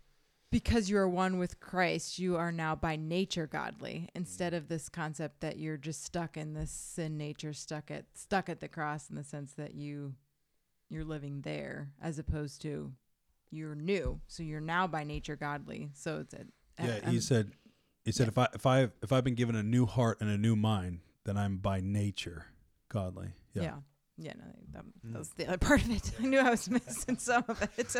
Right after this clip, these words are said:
Speaker 2: <laughs> When your insides become totally brand new, you're brand new.
Speaker 1: Yeah.
Speaker 2: Yeah.
Speaker 1: Yeah, just that concept that you're not living at the cross. You're not, you're not living in that place of brokenness because you, you are brand new.
Speaker 2: Mm.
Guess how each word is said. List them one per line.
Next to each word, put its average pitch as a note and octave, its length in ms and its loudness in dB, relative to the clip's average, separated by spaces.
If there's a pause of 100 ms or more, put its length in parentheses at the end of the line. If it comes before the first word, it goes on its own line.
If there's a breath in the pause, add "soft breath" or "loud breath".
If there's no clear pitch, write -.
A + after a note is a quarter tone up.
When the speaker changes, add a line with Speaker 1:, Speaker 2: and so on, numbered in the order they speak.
Speaker 2:
<laughs> C#3 120 -8
When D#3+ 160 -2
your D#3 140 0
insides D3+ 520 6
become B2 320 4
totally B2 300 8
brand G#2+ 240 4
new, A#2+ 100 6
you're G#2 220 4
brand G2+ 260 2
new. G2+ 240 -2 (400)
Speaker 1:
Yeah. E3+ 200 0 (300)
Speaker 2:
Yeah. E3 80 -20 (340)
Speaker 1:
Yeah, G#3+ 220 0
just D3+ 140 -8
that - 140 -6
concept F3+ 340 -6
that - 140 -8
you're D#3 80 -10
not D#3+ 240 -8
living D#3 260 -8
at C#3+ 80 -12
the - 80 -12
cross. E3 720 -6
You're D#3 120 -8
not, D3+ 300 -8 (180)
you're D#3+ 120 -10
not E3+ 180 -4
living D#3+ 200 -6
in D3+ 80 -8
that - 160 -10
place D#3 180 -6
of - 80 -14
brokenness D3 640 -8 (1120)
because D3 380 -6
you, C#3 260 -8 (280)
you C#3+ 100 -8
are E3+ 140 -4
brand - 220 -12
new. - 140 -10 (440)
Speaker 2:
Mm. G2 80 -20